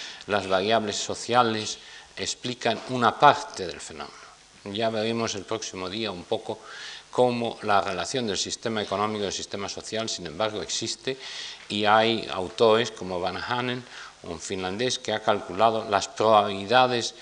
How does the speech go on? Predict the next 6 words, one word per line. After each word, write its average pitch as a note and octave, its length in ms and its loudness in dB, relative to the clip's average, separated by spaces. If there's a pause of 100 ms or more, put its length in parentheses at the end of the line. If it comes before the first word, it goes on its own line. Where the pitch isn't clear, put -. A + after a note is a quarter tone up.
(220)
de G2 140 -4
que G#2 120 -4
un A2 180 -4
país G#2 320 0
sea G#2+ 500 0 (300)
democrático G#2+ 920 2